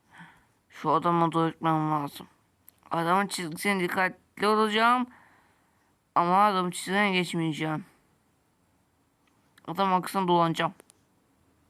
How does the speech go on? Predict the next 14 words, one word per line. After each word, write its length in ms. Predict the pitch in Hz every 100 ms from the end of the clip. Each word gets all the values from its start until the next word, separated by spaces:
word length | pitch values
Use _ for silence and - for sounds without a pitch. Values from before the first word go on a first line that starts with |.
| _ _ _ _ _ _ _ _ _ _ _ _ _ _ _ _ _ _ _ _
Sebep 340 | - 147 190 -
ne 160 | 196
dersiniz? 520 | 208 196 170 190 196 - _ _ _ _ -
Çünkü 260 | - 185
bu 340 | 185 180 175 180
ark-, 380 | 180 170 - - -
arkamdaki 480 | 170 165 180 180 190
adam 240 | 196 208 - - - -
yürü-, 400 | 175 185 170 -
yürüp 320 | 190 196 -
gitsin 420 | - - - 180
diye 200 | 165 156 - _ -
gitti. 340 | _ - - _ _ _ _ _ _ _ _ _ -
Tamam. 260 | 170 147